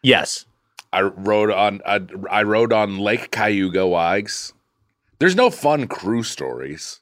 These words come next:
Speaker 1: Right.
Speaker 2: Um, Ward Romer, my coach, great guy.
Speaker 1: Yeah.
Speaker 2: That's all I'll say. Great guy, Ward Romer.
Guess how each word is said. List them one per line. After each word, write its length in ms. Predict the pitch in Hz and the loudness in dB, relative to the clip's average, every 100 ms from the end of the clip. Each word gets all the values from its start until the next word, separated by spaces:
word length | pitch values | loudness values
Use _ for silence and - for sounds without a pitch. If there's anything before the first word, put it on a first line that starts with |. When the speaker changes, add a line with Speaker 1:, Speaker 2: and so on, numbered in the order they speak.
| - | 0
Speaker 1:
Right. 340 | 120 98 80 - _ _ _ _ - | 4 6 4 -2 _ _ _ _ 0
Speaker 2:
Um, 760 | 98 98 95 95 92 90 80 _ _ _ _ - | 2 2 2 0 -4 -8 -12 _ _ _ _ 0
Ward 240 | 131 160 | 4 6
Romer, 440 | 139 139 101 69 71 | 6 4 4 -2 -6
my 140 | 87 | -4
coach, 360 | - 92 64 - | -2 -2 -4 -4
great 200 | 92 87 | -4 -2
guy. 320 | 78 62 - - | -4 -4 -8 -2
Speaker 1:
Yeah. 100 | 92 | 0
Speaker 2:
That's 120 | 85 | 0
all 120 | 85 | -2
I'll 60 | 80 | -2
say. 220 | - 64 | -6 -8
Great 240 | 95 98 | -2 -2
guy, 160 | 95 85 | 0 -2
Ward 260 | 80 87 82 | -2 -4 -4
Romer. 440 | 80 71 69 | -6 -8 -12